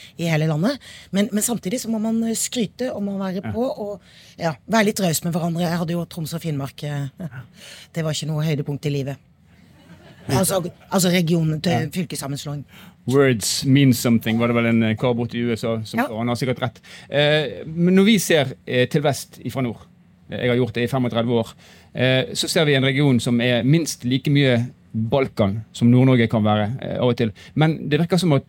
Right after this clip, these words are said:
Speaker 2: når man vender seg mot Oslo, mot hovedstaden, så er man i større grad samlet. K-, hva kan Nord-Norge lære av måten dere driver regionutvikling på i, eh, i vest?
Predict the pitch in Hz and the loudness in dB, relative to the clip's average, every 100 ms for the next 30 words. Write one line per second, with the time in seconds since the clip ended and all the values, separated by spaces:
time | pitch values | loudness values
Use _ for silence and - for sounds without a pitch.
0 | - 143 135 131 131 135 139 131 127 123 | -2 2 4 4 4 2 2 2 0 -2
1 | - - _ _ _ - - - 170 185 | -8 -20 _ _ _ -20 -20 -2 -2 2
2 | 117 113 139 156 - 127 110 110 - - | 0 2 2 0 2 2 2 0 -6 -20
3 | - 151 117 110 - _ _ - 127 - | -2 2 4 2 -4 _ _ -10 -4 0
4 | 135 120 123 - 120 123 113 92 - - | 0 2 0 0 2 4 4 0 -8 -20
5 | - - 247 220 190 - - 165 196 190 | -14 -6 0 4 4 2 -4 4 6 6
6 | 143 131 127 143 170 165 - 117 117 123 | 6 6 8 8 8 6 4 6 6 6
7 | - 123 117 113 104 98 110 - - - | 4 2 4 2 0 -4 -12 -16 -20 -18
8 | - 165 143 120 120 127 143 127 104 113 | 2 4 6 4 4 6 6 6 4 2
9 | 117 110 110 95 101 - 110 107 104 101 | 2 2 0 0 -2 0 2 2 2 0
10 | 113 113 - - | -2 -4 -6 -16